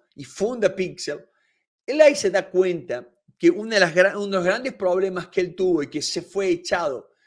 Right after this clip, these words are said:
de la empresa que él creó y que le iba muy bien en ese momento, fue por esa, esa ira demasiado fuerte, esa arrogancia, que por ahí dolían a otras personas,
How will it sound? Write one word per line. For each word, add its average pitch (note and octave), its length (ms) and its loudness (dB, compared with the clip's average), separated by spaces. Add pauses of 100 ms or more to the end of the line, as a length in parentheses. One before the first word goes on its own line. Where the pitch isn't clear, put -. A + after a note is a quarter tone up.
(160)
de B2+ 480 -4
la C#3 120 -2
empresa F#3+ 400 0
que E3+ 240 6
él A#3+ 180 0
creó B2+ 600 -6 (200)
y C#3+ 80 -20
que C3 140 -8
le C3+ 60 -2
iba F#3+ 180 6
muy G3+ 200 -2
bien F#3 200 2
en C#3+ 60 -4
ese C#3 140 -10
momento, C3 680 -14 (260)
fue G3 560 -2 (180)
por F3+ 140 -2
esa, F3+ 360 0 (260)
esa F3 340 -2
ira G#3 400 4
demasiado D3+ 560 -2
fuerte, F#3 800 2
esa D#3 220 -4
arrogancia, D#3+ 960 -2 (180)
que F3 120 -4
por F3+ 180 0
ahí G3+ 560 -2
dolían G3 640 0
a D#3 140 -4
otras F3+ 260 -4
personas, D3+ 800 -6